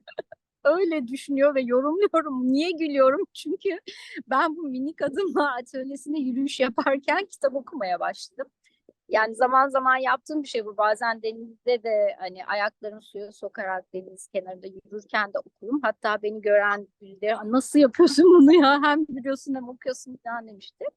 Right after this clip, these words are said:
bir kere. Ee, yani bunlar birazcık aslında yorum da içeriyor. Ama, e, bazı şeyler tabii çok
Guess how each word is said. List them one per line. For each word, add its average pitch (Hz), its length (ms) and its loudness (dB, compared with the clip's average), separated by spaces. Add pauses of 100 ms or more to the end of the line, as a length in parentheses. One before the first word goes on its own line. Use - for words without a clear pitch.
(600)
bir 381 60 -20
kere. 254 460 -4 (800)
Ee, 240 800 0 (180)
yani 311 420 0
bunlar 381 440 4
birazcık 403 420 2 (100)
aslında 392 400 -8 (100)
yorum 330 500 0
da 214 200 -2 (140)
içeriyor. 254 560 -6 (480)
Ama, 381 340 0 (520)
e, 277 40 2 (240)
bazı 339 280 2
şeyler 311 420 -2
tabii 302 260 -8
çok - 260 -4